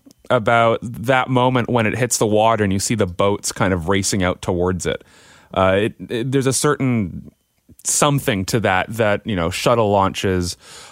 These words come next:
or, um, watching them, you know, kind of, uh, cushion down in the, uh, in the Kazakh desert. It's not quite the same.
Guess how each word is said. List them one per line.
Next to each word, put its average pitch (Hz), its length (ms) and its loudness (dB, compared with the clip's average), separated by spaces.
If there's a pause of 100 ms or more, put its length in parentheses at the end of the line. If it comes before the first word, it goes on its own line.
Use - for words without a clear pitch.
(100)
or, 101 340 2
um, 78 640 2
watching 113 540 0
them, 98 380 -2
you 110 120 -2
know, 82 200 0
kind 90 220 -2
of, 85 320 -4
uh, 60 840 -2
cushion 123 360 0
down 104 300 2
in 95 120 0
the, 90 140 -2 (220)
uh, 87 260 2
in 90 100 -2
the 87 80 -2
Kazakh 104 460 -4
desert. 95 400 0 (180)
It's - 200 -10
not 131 300 0
quite 123 280 -2
the 98 120 -6
same. 87 440 -2